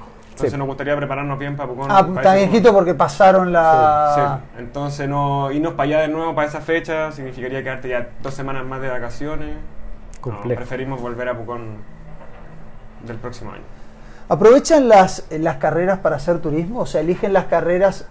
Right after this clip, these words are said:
Speaker 3: sacando Pucón, que la corren habitualmente? Eh, ¿después van eligiendo carreras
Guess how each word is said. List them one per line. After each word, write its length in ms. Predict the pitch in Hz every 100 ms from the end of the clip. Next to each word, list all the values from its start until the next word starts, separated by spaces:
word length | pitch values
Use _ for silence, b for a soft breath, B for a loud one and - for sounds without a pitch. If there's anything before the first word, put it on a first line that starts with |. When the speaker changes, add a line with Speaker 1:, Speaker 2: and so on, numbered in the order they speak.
| -
Speaker 3:
sacando 1040 | - 151 170 175 170 175 165 160 156 147
Pucón, 300 | 151 143 180
que 80 | 170
la 160 | 151 143
corren 240 | 156 156
habitualmente? 760 | 147 147 160 170 185 170 143 247 - b b b -
Eh, 580 | 147 151 151 151 151 139
¿después 320 | 151 226 220
van 140 | 226
eligiendo 460 | 220 196 202 196 196
carreras 460 | 170 170 180 196